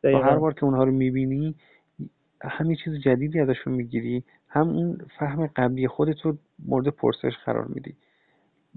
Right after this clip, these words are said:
Speaker 1: می‌تونی بارها و بارها این فیلم رو ببینی و بارها و بارها هر دفعه برات جدید و تازه باشه.
Speaker 2: دقیقاً.
Speaker 1: برای من این دوتا هستن که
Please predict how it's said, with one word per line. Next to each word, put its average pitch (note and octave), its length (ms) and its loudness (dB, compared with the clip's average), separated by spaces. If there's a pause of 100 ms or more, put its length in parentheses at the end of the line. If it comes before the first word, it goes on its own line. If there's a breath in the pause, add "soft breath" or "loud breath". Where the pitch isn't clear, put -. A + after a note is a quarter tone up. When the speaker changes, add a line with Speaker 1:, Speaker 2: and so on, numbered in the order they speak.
(160)
Speaker 1:
می‌تونی D3+ 480 0 (140)
بارها C3 420 4
و C#3 40 8
بارها B2 340 4
این C#3+ 120 -2
فیلم C#3+ 200 -6
رو C#3 60 -4
ببینی C3+ 320 0
و B2 120 2
بارها A2+ 360 -4
و C#3 60 -4
بارها B2+ 360 0
هر B2+ 220 -4
دفعه A#2+ 340 -4
برات B2+ 180 -2
جدید A2+ 380 -4
و A#2 80 -2
تازه A#2 360 -4
باشه. - 200 -10
Speaker 2:
دقیقاً. A#2+ 280 -6
Speaker 1:
برای C#3 140 6
من E3 60 4
این E3+ 140 2
دوتا C3 440 6
هستن A2+ 420 -4
که - 220 0